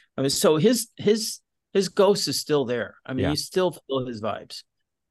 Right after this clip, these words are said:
Speaker 1: It's, it, that's really a big reason. I mean, it's amazing how people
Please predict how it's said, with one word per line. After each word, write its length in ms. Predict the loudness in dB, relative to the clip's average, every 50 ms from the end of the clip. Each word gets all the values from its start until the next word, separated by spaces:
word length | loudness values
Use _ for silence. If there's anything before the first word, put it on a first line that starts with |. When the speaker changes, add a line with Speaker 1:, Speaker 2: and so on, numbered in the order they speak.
| _ _ -6
Speaker 1:
It's, 340 | -6 -6 -6 -6 -12 -12 -14 _ _ -6
it, 180 | -6 -6 -2
that's 460 | -2 -2 -2 0 -2 -4 -4 -4 -4 -8 _ -20 _ -10
really 360 | -6 -2 0 2 2 0 0 -2
a 60 | -6
big 280 | -8 -8 -8 -8 -10 -10 -16 -20 _ _ _ -8
reason. 380 | -4 -2 -2 -2 -2 -2 -4 -2
I 80 | 0 2
mean, 280 | 2 2 2 0 -4 -8 -14 -12 -12 -12 -10 _ -6
it's 180 | -4 -2 0
amazing 600 | 2 4 4 6 6 4 4 4 4 4 4 2 2
how 160 | 2 0 0
people 580 | -2 -4 -6 -6 -4 -2 0 0 0 0 -2